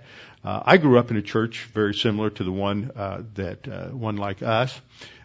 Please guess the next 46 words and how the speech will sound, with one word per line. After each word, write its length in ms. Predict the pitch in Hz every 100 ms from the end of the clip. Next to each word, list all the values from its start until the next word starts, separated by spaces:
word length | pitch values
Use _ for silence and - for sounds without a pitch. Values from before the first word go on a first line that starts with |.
| -
And 200 | 113 113
we 100 | 151
didn't 220 | 151 139
do 180 | 180 170
that. 300 | 98 87 104
And, 320 | 104 98 117 123
and 260 | 107 104 -
I, 140 | 120
even 300 | 127 131 131
when 120 | 127 131
I 80 |
was 240 | 139 139 117
in 140 | 131
seminary, 680 | - - 208 202 120 101 98
I 140 | 104
went 280 | 110 113 110
to 420 | - 113 104 101 - - -
a 80 | 107
couple 320 | - 131 123
of, 200 | 107 87
uh, 240 | 107 104 107
and 140 | 113
attended 540 | 107 - 135 185 151 98
a 80 | 92
variety 640 | 117 104 92 107 160 123
of 80 | 98
different 360 | 110 110 101 -
churches. 500 | 101 98 170 180 120
I 100 | 95
attended 420 | - 101 92 85
a 60 |
couple 380 | 95 - 90 92
of, 160 | 82 80
uh, 120 | 71
Baptist 600 | 92 98 131 135 139 -
churches. 560 | 147 135 - 139 127 -
I 100 | 87
attended 520 | 80 110 98 92 -
some 260 | - 90
large 420 | 98 107 110 - -
Bible 380 | 113 143 143
churches 580 | - - 131 131 127 117
in 80 | 117
the 80 | 107
Dallas 420 | 113 113 110 -
area. 380 | 113 107 104